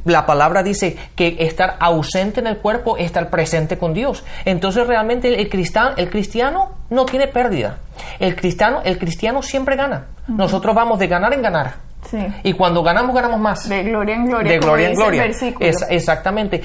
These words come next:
Speaker 1: Entonces, la palabra esa que tú estás hablando de gloria es estima. Cuando nosotros le damos estima a algo, cuando valoramos algo.
Speaker 2: Ujú.
Speaker 1: Y de hecho, Ju-,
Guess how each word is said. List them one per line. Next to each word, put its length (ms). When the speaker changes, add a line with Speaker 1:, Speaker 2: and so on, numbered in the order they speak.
Speaker 1:
Entonces, 360
la 200
palabra 500
esa 260
que 120
tú 80
estás 180
hablando 380
de 120
gloria 600
es 180
estima. 760
Cuando 280
nosotros 360
le 120
damos 260
estima 520
a 20
algo, 180
cuando 340
valoramos 880
algo. 540
Speaker 2:
Ujú. 340
Speaker 1:
Y 120
de 200
hecho, 180
Ju-, 140